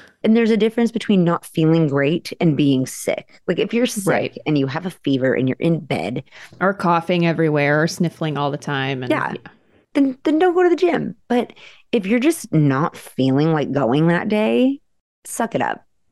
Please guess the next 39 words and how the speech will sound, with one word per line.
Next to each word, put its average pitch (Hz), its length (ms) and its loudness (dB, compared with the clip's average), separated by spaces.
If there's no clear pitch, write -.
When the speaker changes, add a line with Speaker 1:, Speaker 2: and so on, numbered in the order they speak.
Speaker 1:
Like, 180 240 0
I 160 100 2
know 190 140 -2
that 170 180 -2
sounds 147 340 -2
bad, 185 380 -2
Speaker 2:
Yeah, 170 320 2
Speaker 1:
but - 100 0
Speaker 2:
I 226 40 -2
think 349 280 -2
recognizing 180 800 0
that 156 180 0
is 151 160 -4
a 156 60 -4
skill, 160 580 0
and 202 180 2
that 208 160 0
takes 196 300 -2
practice, - 400 -4
especially, 262 480 0
you 175 140 0
know, 160 340 -4
I 175 160 0
totally 180 320 2
agree. - 320 -4
People 190 280 2
use 175 220 2
that 151 260 -2
as 160 220 -2
an 156 80 -2
excuse - 580 -4
to - 100 -4
not 147 240 -2
do 156 100 0
things. 156 400 -2
And 170 140 -2
I 170 80 0
think 226 380 0
recognizing 165 880 -2